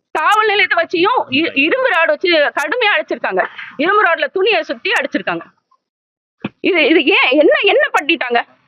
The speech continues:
நீங்க எங்க அன்னைக்கு உங்க கண்ணு முன்னாடி அவ்வளவு நடந்துச்சுல, நீங்க எத்தனை பேரை நீங்க அரெஸ்ட் பண்ணீங்க?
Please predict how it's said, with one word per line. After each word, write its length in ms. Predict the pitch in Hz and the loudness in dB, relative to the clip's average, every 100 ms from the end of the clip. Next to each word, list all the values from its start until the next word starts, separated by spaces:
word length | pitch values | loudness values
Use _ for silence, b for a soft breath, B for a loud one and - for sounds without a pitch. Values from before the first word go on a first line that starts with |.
| _ - | _ 0
நீங்க 180 | 381 339 - - | 2 2 -2 -4
எங்க 160 | 294 294 | -2 0
அன்னைக்கு 360 | 202 311 349 262 | 2 2 2 2
உங்க 200 | 269 302 | 2 2
கண்ணு 220 | 285 339 | 0 0
முன்னாடி 240 | 415 381 302 | 2 2 0
அவ்வளவு 260 | 294 381 | 0 0
நடந்துச்சுல, 360 | 339 330 320 302 | 0 -2 -2 -2
நீங்க 160 | 294 | 2
எத்தனை 220 | 285 508 480 | 0 0 -2
பேரை 160 | 359 | 0
நீங்க 160 | 311 311 | 0 0
அரெஸ்ட் 220 | 330 - | 0 -2
பண்ணீங்க? 240 | 285 262 | -2 0